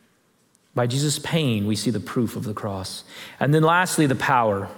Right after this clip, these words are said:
Who has the power to lay down his own life and take it up again?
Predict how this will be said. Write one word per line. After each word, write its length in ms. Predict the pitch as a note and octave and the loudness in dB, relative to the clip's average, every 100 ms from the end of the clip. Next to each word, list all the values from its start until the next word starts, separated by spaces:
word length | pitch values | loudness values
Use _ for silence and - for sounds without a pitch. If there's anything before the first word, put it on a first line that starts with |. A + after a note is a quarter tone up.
| - - _ _ _ _ _ _ _ _ _ - - - | -20 -20 _ _ _ _ _ _ _ _ _ -18 -16 -2
Who 320 | - G#3+ C4+ | 4 6 6
has 240 | B3 E3+ | 4 2
the 100 | D#3+ | 2
power 440 | C3 - D3+ F#3+ G3 | 0 2 4 4 4
to 120 | D3+ | 2
lay 340 | B2+ C#3 F3+ | 4 4 4
down 340 | F#3 D3+ C#3+ B2+ | 4 2 2 0
his 160 | B2 | 0
own 300 | - D#3 F3+ | 0 2 4
life 360 | D3+ B2+ D#3 D3 | 2 2 0 0
and 140 | A#2 | -4
take 240 | - C#3+ C#3 | -2 -2 0
it 120 | C3 | -2
up 200 | B2+ B2 | -4 -4
again? 420 | F#2+ G2+ G2 F2 | -6 -4 -4 -6